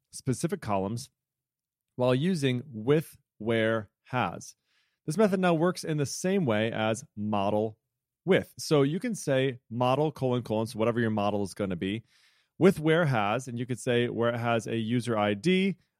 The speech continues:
uh, and go ahead and say first name, last name. Uh, so you can eager load those columns with where it has. To be real honest, Lu-,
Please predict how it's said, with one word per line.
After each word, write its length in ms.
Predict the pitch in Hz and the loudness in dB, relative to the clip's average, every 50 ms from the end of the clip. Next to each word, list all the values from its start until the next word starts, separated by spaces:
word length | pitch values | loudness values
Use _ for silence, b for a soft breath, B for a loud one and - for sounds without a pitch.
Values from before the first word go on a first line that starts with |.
| _ - | _ 0
uh, 200 | 117 120 120 120 131 | 2 2 2 2 2
and 160 | 123 123 110 | 0 0 2
go 160 | 131 123 123 | 4 4 4
ahead 280 | 123 120 120 117 113 113 | 4 4 2 2 2 0
and 220 | 117 113 113 107 | -2 -4 -6 -6
say 460 | - - - 113 104 104 107 104 101 95 - - - | -6 -4 -2 0 2 2 0 0 -4 -8 -14 -4 0
first 380 | 151 151 156 151 - - - | 2 2 2 2 0 -4 -6
name, 560 | 135 131 131 127 127 127 123 123 127 127 120 - _ _ _ _ _ _ _ - | -4 -2 -2 0 0 0 -2 -2 -4 -6 -8 -10 _ _ _ _ _ _ _ -10
last 520 | - 107 113 113 110 113 110 - - - | -4 -2 0 2 2 0 -2 -4 -8 -8
name. 420 | 110 110 104 98 95 101 - - - _ _ _ _ _ _ - | -4 -4 -4 -4 -4 -8 -10 -14 -18 _ _ _ _ _ _ -6
Uh, 460 | 101 101 98 98 98 98 98 98 107 | -4 -2 0 2 2 2 0 0 -2
so 140 | - - 131 | 0 2 2
you 200 | 127 131 151 160 | 2 2 2 0
can 200 | - 139 131 - - | 0 -2 -4 -2 -2
eager 280 | 202 196 190 160 175 170 | 0 0 2 4 4 4
load 560 | 156 143 143 143 139 143 143 143 - 120 107 | 4 4 4 6 4 4 2 0 -4 -4 -2
those 300 | 127 135 139 147 135 - | 0 2 2 2 0 -2
columns 800 | - - - 143 139 135 120 104 101 101 101 113 127 - - - _ _ _ _ _ _ _ _ | -8 -12 -6 -4 -2 -2 -2 -2 -2 -4 -4 -6 -8 -10 -14 -20 _ _ _ _ _ _ _ _
with 200 | - 120 131 - | -6 -6 -4 -2
where 120 | 131 135 127 | -2 -2 0
it 40 | 127 | 2
has. 180 | 147 139 - - _ _ _ _ - | 0 0 -2 -4 _ _ _ _ 2
To 80 | 160 | 4
be 120 | 170 233 220 | 4 6 6
real 180 | 160 160 151 | 6 4 4
honest, 340 | 131 117 120 123 123 - - 127 | 4 2 0 -2 -4 -6 -6 -2
Lu-, 220 | 123 131 139 | -2 0 0